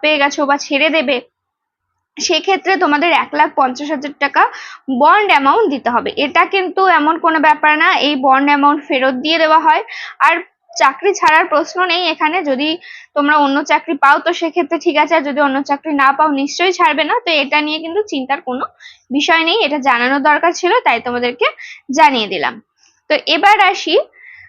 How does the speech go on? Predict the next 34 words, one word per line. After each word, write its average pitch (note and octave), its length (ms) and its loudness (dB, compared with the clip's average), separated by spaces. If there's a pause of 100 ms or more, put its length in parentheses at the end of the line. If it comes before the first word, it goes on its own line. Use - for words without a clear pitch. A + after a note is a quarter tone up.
(100)
আহ, A#3+ 320 4 (360)
তোমাদের, F4 320 2
আহ, C4+ 600 2 (200)
পে D#4+ 200 2
স্কেল F#4+ 300 -2
দেখিয়ে F4 280 -2
দিলাম, F4+ 320 2
পে D4 160 0
স্কেল D#4 280 -4
নিয়ে D#4 140 -2
আর C4+ 220 4
নতুন C#4 320 -2
করে D4+ 200 0
কিছু D4+ 220 -4
বলার C4 360 2
নেই। D4+ 160 -4 (100)
এছাড়া C#4 280 0
অন্যান্য C4 520 0 (360)
অ্যালাউন্সেস C4+ 580 0
তোমরা C#4 260 2 (100)
পেয়ে B3 220 0
যাবে, C4+ 260 0
যেগুলো C4 320 -2
বলা B3 260 2
হয়েছে C#4 380 -2
ডিয়ারনেস B3+ 580 -2
অ্যালাউন্স, C4 560 0 (480)
তারপরে C4 260 0
হাউস C4 420 2
রেন্ট D4 300 0 (200)
অ্যালাউন্স C4+ 480 2
রয়েছে, C#4 460 0
পার্ক C4 440 2
অ্যালাউন্সেস C#4+ 520 -2